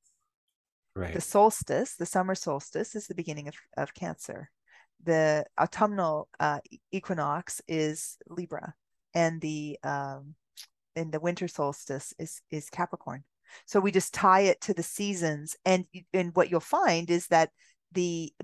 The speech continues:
Speaker 2: it, and that's how it was in the beginning. It was tied to the seasons, but the constellations were behind it also.
Speaker 1: Mm,
Speaker 2: So as the
Speaker 1: mm-hmm.
Speaker 2: constellations drifted, as we drifted or they drifted,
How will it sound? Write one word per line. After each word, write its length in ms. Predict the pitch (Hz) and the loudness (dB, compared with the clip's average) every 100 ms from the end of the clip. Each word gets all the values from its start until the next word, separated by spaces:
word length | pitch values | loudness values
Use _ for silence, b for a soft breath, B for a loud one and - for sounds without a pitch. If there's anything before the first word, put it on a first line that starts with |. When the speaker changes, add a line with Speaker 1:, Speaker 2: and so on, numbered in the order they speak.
| 190 - | -8 4
Speaker 2:
it, 120 | 202 190 | 2 4
and 100 | 185 | 4
that's 200 | 165 - | 6 8
how 160 | 208 | 6
it 80 | 160 | 8
was 200 | 175 175 | 6 6
in 80 | 180 | 2
the 60 | 156 | -4
beginning. 540 | 151 175 165 135 147 - | -4 -6 -6 -8 -12 -10
It 40 | |
was 100 | 175 | -8
tied 220 | - 196 190 | 4 4 4
to 60 | |
the 60 | 175 | 0
seasons, 400 | - 214 185 180 | 0 -4 -4 -2
but 120 | 165 | -2
the 60 | - | 0
constellations 640 | 170 165 170 160 165 165 | 0 0 0 -2 -2 -6
were 80 | 147 | -2
behind 320 | 143 165 156 | -2 -2 -4
it 80 | - - | -6 0
also. 280 | 151 - - | -2 0 -2
Speaker 1:
Mm, 380 | 98 95 87 - - | 0 0 -2 -6 0
Speaker 2:
So 60 | 185 | 4
as 80 | 175 | 6
the 60 | 185 | 6
Speaker 1:
mm-hmm. 80 | |
Speaker 2:
constellations 600 | 208 196 - 185 - 170 - | 4 4 4 2 2 -10 -2
drifted, 680 | 175 185 - 143 156 220 - _ _ _ | 0 0 -2 -2 -2 -6 -18 _ _ _
as 180 | 151 - | -6 -4
we 140 | 196 | -4
drifted 420 | 180 160 160 185 165 | 2 2 2 2 2
or 120 | 151 | 2
they 160 | 165 | 2
drifted, 500 | 165 147 - 147 180 | 2 -2 -2 -4 -4